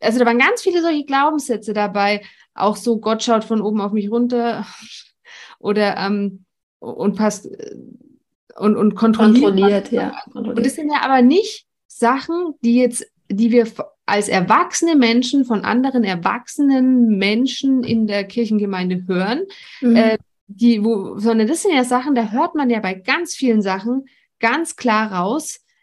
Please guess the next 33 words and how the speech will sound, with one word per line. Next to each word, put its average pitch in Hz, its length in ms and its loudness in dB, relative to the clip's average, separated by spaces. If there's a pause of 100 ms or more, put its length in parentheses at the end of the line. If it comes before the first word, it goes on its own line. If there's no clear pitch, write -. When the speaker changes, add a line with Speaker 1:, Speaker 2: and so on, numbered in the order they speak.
Speaker 1:
dass 208 200 -2
sie 220 100 0
das, 220 360 0
ähm, 208 400 2
als 190 240 0
Kinder 233 540 4
so 196 160 -2
ge-, 196 140 2
erzählt 190 480 -2
bekommen 180 500 -2
haben. 170 440 -4 (260)
Speaker 2:
Mhm. 233 120 2
Speaker 1:
Also 196 180 0
einer 214 500 2
oder 202 160 0
eine 214 260 2
hat 214 120 0
auch 190 140 -4
geschrieben, 214 420 -2
ja, 196 120 0
Gott 220 220 -2
als 196 180 -2
strengen 202 400 -2
Richter. 202 720 -4
Speaker 2:
Mhm. 202 400 -4
Speaker 1:
Ähm, 202 260 -14 (200)
und 214 160 -2
das 233 120 -4
sind 262 140 0
ja 247 140 0
eigentlich 254 340 2
Sachen, 240 360 2
die 220 460 -2